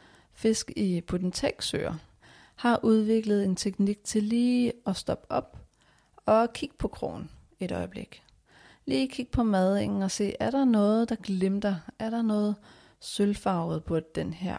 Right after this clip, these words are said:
orm, som jeg skal undgå? Og når den så er godkendt, at der ikke er nogen krog, jamen så spiser det ormen. Hvis de får øje på krogen, jamen så svømmer de videre. Og det er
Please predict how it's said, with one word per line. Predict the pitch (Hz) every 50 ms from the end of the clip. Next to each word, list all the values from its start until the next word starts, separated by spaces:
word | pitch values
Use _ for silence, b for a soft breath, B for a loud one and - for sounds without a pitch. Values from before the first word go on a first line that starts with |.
| - -
orm, | - - - - - 156 - - - _ _ b b b b b b b
som | b - - - 180 170
jeg | 165 165 -
skal | - - 160 - - _
undgå? | - - 160 156 - - 143 - 165 - - - _ _ _ _ _ _ B B B B B B B B B B B B - -
Og | 202 202
når | 196 196 202 202
den | 202 - 202 202
så | - - 233 233 233 220 - -
er | - 180 160 160 170 - - - 180
godkendt, | - - 196 220 254 254 - 285 254 233 226
at | 220 -
der | 190 196 196
ikke | 196 202 220
er | 214
nogen | 202 190 180 180 185
krog, | - - - 254 262 - - -
jamen | 208 190 185 190
så | - - - 220
spiser | - - - 202 - 196 - 185 185
det | 196 175
ormen. | - - - - - - - 175 160 156 - - - _ b b b b b b b b b b b
Hvis | - 185 180 -
de | - 180 165
får | - - 165 156 156 - -
øje | - 180 202 240 262
på | 254 - 254
krogen, | 240 - - 233 226 - 233 233 233 240 233 - - - -
jamen | 214 185 175 180 180
så | - 208
svømmer | - - - - 202 196 196 196
de | - 185
videre. | 170 170 151 151 151 151 151 156 151 - - - _ _ _ _ _ _ b b b b b
Og | b - 226 220
det | 220 220 - -
er | 214 214 208